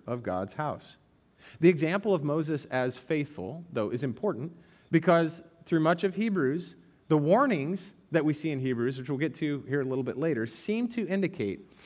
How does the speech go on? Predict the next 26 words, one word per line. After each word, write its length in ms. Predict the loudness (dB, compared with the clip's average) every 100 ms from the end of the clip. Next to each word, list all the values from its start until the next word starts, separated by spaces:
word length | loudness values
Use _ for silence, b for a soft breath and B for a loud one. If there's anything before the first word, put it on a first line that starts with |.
| B B
that 180 | 0 2
many 280 | 2 2 2
of 100 | 2
the 100 | 2
readers 460 | 2 2 0 -2 -8 -20 -6
were 220 | 0 2
probably 600 | 0 2 4 4 0 0
more 380 | 2 2 2 0
like 240 | 0 -2 -4
the 80 |
faithless 880 | -8 -4 0 0 -2 -4 -4 -4 -16 -20 -12
wilderness 840 | -4 0 2 0 -2 -2 -4 -12 -10
wandering 600 | -2 -2 0 -2 -4 -4
Israel 500 | -4 -4 -2 -2 -4 B B B
than 220 | -2 0
the 60 | 0
faithful 440 | 0 -2 -2 -4
Moses, 640 | -2 -2 -2 -6 -12 -20 -20 _ -4
right? 200 | -4 -2
So 100 | 2
a 20 |
lot 160 | 2
of 80 | 4
these 160 | 2 0
exhortations 800 | -2 -2 -4 -2 -4 -4 -6 -2
are 220 | 0 -2